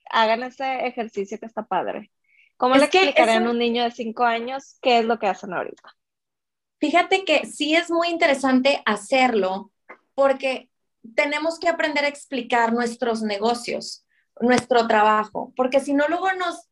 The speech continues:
Speaker 2: di-, nos preguntan, "¿A qué te dedicas?". Y damos todo un rollo, pero ni siquiera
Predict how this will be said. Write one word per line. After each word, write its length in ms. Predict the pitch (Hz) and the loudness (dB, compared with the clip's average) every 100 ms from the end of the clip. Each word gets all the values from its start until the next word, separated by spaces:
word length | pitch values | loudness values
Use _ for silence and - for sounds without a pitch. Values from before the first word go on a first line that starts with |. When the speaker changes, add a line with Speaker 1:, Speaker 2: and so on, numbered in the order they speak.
| _ | _
Speaker 2:
di-, 380 | 247 247 302 - - | -20 -12 -12 -10 0
nos 340 | 277 285 262 | 2 2 2
preguntan, 400 | 285 285 285 294 | 4 4 4 0
"¿A 80 | 285 | -2
qué 100 | 320 | -4
te 100 | 403 | 0
dedicas?". 560 | 415 370 - 226 226 226 | 0 0 2 2 2 -2
Y 100 | 277 | -6
damos 340 | 320 403 466 | -4 -2 -4
todo 240 | - 440 427 | -2 -2 -2
un 60 | 392 | -4
rollo, 400 | 359 359 381 523 571 _ _ _ _ | -2 0 0 -2 -4 _ _ _ _
pero 180 | 330 311 | -4 -4
ni 160 | 302 285 | -4 -8
siquiera 380 | - 311 339 | -6 2 2